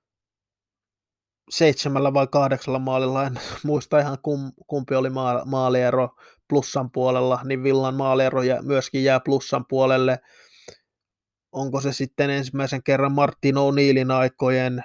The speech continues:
ja Martin O'Neillin viimeisen kauden, milloin Villa sijoittui kuudenneksi? Eli se on myös iso askel, ja se on myös se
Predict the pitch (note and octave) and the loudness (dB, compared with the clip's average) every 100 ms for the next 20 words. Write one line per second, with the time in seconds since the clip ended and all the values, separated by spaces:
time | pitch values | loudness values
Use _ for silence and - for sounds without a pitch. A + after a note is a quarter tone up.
0 | - - C3 C3 - C3+ C3 C3 B2+ C3 | -6 -4 0 -2 -2 -2 0 2 2 6
1 | D#3+ D#3 C3+ C3 B2 - B2 B2 B2 B2 | 8 8 6 0 -4 -2 0 2 2 0
2 | - _ _ _ _ _ _ _ - C#3+ | -6 _ _ _ _ _ _ _ -2 0
3 | C3+ C3 C3 C3+ B2+ C3+ C3 - - C#3 | 2 2 2 2 0 -4 -4 -4 -2 -2
4 | - _ _ _ _ _ _ _ _ _ | -4 _ _ _ _ _ _ _ _ _
5 | _ _ _ - _ _ G3 G3 C#3+ C#3 | _ _ _ -20 _ _ 4 6 6 4
6 | C3+ B2 - D3 B2+ _ - - _ _ | 0 -8 -6 -6 -6 _ -20 -20 _ _
7 | _ - C#3+ C#3+ D3 C#3 C#3+ C#3 C#3+ - | _ -8 -4 -2 -2 -2 -4 -2 -4 0
8 | D3 C#3 - D3+ C#3+ D#3 D3 E3 D3+ E3+ | 2 0 0 -2 -2 -2 -2 2 2 2
9 | F3+ E3+ F#3+ F3+ | 2 2 2 2